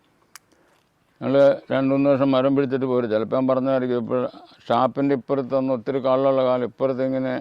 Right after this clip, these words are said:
ആന തണുത്ത് നിർത്തിച്ച് ഇവിടെ ഇരിക്കുക. അപ്പം എന്നോട് പറഞ്ഞു, "നിനക്ക് പരവശം ഉണ്ടെങ്കിൽ വല്ല ജ്യൂസോ എന്തെങ്കിലുമൊക്കെ മേടിച്ച് കഴിച്ചിട്ട് പോരാൻ" പറഞ്ഞു. കാശ് തന്നു. ഞാൻ ഏതായാലും ഇങ്ങേർക്ക് എത്തുമല്ലോ ഇങ്ങോട്ട്,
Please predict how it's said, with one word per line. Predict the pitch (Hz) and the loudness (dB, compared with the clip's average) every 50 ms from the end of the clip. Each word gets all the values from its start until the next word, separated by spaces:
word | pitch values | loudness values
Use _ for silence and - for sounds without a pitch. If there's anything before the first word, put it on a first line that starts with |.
| - _ - 117 | -10 _ -6 -4
ആന | 123 127 135 135 127 110 | -4 -2 -2 -4 -4 -4
തണുത്ത് | 127 123 123 127 123 117 135 | -4 -4 -4 -6 -6 -4 -4
നിർത്തിച്ച് | 131 127 120 113 123 120 113 113 113 | -4 -4 -4 -4 -4 -4 -4 -6 -6
ഇവിടെ | 117 113 117 110 | -6 -6 -6 -6
ഇരിക്കുക. | 104 98 98 95 - - - - _ _ _ _ | -6 -8 -8 -8 -10 -10 -12 -20 _ _ _ _
അപ്പം | _ - 107 107 | _ -10 -8 -8
എന്നോട് | 113 120 123 131 135 | -6 -6 -6 -4 -4
പറഞ്ഞു, | 131 127 123 123 123 127 - _ _ _ _ _ _ _ _ _ _ _ _ _ _ _ _ _ - | -4 -4 -6 -8 -10 -12 -16 _ _ _ _ _ _ _ _ _ _ _ _ _ _ _ _ _ -10
"നിനക്ക് | 104 113 123 131 127 143 135 135 | -8 -6 -4 -4 -4 -2 -2 0
പരവശം | 139 127 135 143 139 127 139 143 | 0 0 0 0 0 0 0 -2
ഉണ്ടെങ്കിൽ | 135 139 139 139 135 | -2 -2 -2 -2 -2
വല്ല | 131 135 135 123 | -4 -4 -4 -4
ജ്യൂസോ | 127 127 135 127 131 135 139 127 | -4 -4 -6 -4 -2 -2 -2 -2
എന്തെങ്കിലുമൊക്കെ | 127 131 131 131 131 131 135 123 131 127 | -2 -4 -4 -6 -6 -6 -6 -6 -6 -6
മേടിച്ച് | 127 123 117 123 123 120 | -6 -6 -6 -6 -6 -6
കഴിച്ചിട്ട് | 123 113 110 131 117 127 117 120 | -6 -6 -6 -8 -8 -6 -6 -6
പോരാൻ" | 120 117 120 120 117 107 | -4 -4 -4 -6 -6 -8
പറഞ്ഞു. | 107 104 - - - - _ - | -8 -10 -10 -12 -14 -18 _ -12
കാശ് | 104 110 110 117 120 | -10 -8 -8 -8 -8
തന്നു. | 104 95 92 92 - _ _ _ _ _ _ _ _ _ _ _ _ _ _ _ _ _ _ _ _ _ _ 107 117 | -10 -10 -12 -16 -20 _ _ _ _ _ _ _ _ _ _ _ _ _ _ _ _ _ _ _ _ _ _ -6 -4
ഞാൻ | 123 139 156 165 160 160 | 0 0 0 2 2 2
ഏതായാലും | 160 156 160 156 156 151 147 147 147 143 139 - - - - _ _ _ _ - - - | 2 4 6 6 6 6 4 4 0 -2 -6 -8 -14 -20 -20 _ _ _ _ -20 -14 -8
ഇങ്ങേർക്ക് | 131 123 143 156 160 160 165 147 | -4 0 2 2 4 4 4 2
എത്തുമല്ലോ | 135 - 156 151 135 127 120 | 2 2 0 0 0 0 0
ഇങ്ങോട്ട്, | 113 120 117 113 117 | -2 -2 -2 -4 -4